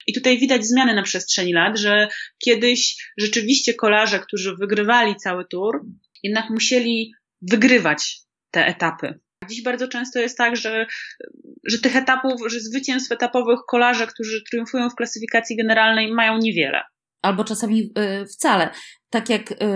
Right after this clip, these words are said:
Speaker 2: Roger Walkowiak, y, jak już tak szukamy polskich wątków, y, to mamy kolarza z polskimi korzeniami, czyli Rogera Walkowiaka, Rogera Walkowiaka w zasadzie, y, który wygrał, y, Tour de France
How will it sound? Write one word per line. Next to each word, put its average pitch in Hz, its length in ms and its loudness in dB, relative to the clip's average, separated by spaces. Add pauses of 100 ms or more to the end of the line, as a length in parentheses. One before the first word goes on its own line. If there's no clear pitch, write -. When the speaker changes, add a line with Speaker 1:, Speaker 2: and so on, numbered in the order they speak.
(260)
Speaker 2:
Roger 214 360 2
Walkowiak, 247 640 0
y, 202 160 -2
jak 202 240 -4
już 196 100 -6
tak 190 140 -8
szukamy 208 400 -4
polskich 196 420 -4
wątków, 175 440 -2 (440)
y, 180 240 0
to 185 400 0 (120)
mamy 208 600 0 (140)
kolarza 196 360 2
z 196 100 -8
polskimi 202 360 -6
korzeniami, 190 560 -4
czyli 190 280 -2
Rogera 185 340 0
Walkowiaka, 175 760 -2 (240)
Rogera 185 420 4
Walkowiaka 147 540 -4
w 139 40 -8
zasadzie, 143 480 -6 (400)
y, 190 40 4 (160)
który 180 580 0 (120)
wygrał, 170 420 4
y, 170 360 -2 (100)
Tour 208 180 2
de 185 100 0
France 175 580 2